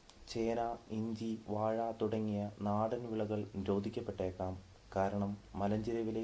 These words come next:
കാർഷിക വൃത്തികൾ നിയന്ത്രണ വിധേയമാണ്. ഇ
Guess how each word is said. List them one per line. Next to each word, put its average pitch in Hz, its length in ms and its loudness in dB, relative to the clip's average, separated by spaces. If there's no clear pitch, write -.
കാർഷിക 107 460 0
വൃത്തികൾ 104 440 0
നിയന്ത്രണ 104 420 2
വിധേയമാണ്. 95 560 0
ഇ 123 100 -2